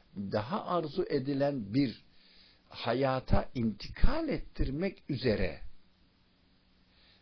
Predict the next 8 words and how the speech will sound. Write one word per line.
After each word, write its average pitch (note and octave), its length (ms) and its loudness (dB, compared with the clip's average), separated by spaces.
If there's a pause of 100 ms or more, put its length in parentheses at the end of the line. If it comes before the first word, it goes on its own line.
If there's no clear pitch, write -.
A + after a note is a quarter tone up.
(140)
bu D#3+ 300 0
dünyadan A#2 880 0 (340)
alır, A2 340 -2 (720)
e, A#2+ 280 -10
bizi G#2+ 260 -6
götürürse, B2 840 -2 (1500)
e, A2 40 -2 (640)
o A3 320 4